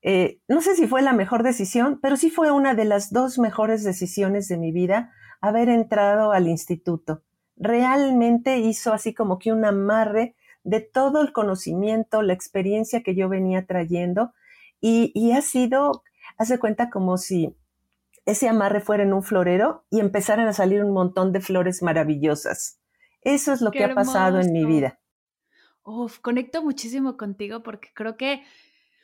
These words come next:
Speaker 2: yo estaba en un momento muy similar. Eh, tenía un trabajo que me encantaba, o sea, en teoría era el trabajo ideal, trabajando con una de mis mejores amigas,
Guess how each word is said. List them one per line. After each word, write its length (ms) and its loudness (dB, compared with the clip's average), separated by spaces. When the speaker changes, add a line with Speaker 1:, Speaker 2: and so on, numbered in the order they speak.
Speaker 2:
yo 100 -10
estaba 340 -6
en 100 2
un 120 0
momento 440 0
muy 260 2
similar. 920 -4
Eh, 340 -4
tenía 240 -2
un 80 -2
trabajo 420 -4
que 100 -6
me 100 -4
encantaba, 840 -4
o 80 -16
sea, 400 -8
en 180 -8
teoría 560 -2
era 420 -2
el 160 -8
trabajo 400 -8
ideal, 600 -2
trabajando 480 -6
con 160 -6
una 160 -6
de 60 -4
mis 200 -8
mejores 440 -12
amigas, 760 -2